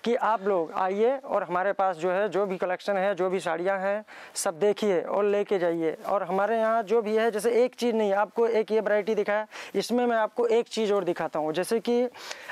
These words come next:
आप जानते हैं अभी सबसे ज़्यादा चल रहा है इस टाइप, अगर डाइट में अपन बोलते हैं,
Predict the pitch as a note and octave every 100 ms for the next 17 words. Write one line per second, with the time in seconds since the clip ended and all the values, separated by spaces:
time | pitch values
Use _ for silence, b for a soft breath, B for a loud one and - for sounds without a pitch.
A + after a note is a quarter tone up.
0 | - G3 F#3 G3 G3+ A3 A3+ A3 G#3 A3+
1 | A#3 - A#3 A3 G#3 A3 G3+ G#3 G#3 G#3
2 | G#3 A3+ A#3 G#3+ A#3 - G#3 G#3 G#3 G3+
3 | F3 G3 G#3+ G#3 G3+ G3 F#3+ G3+ G#3+ F#3+
4 | G#3+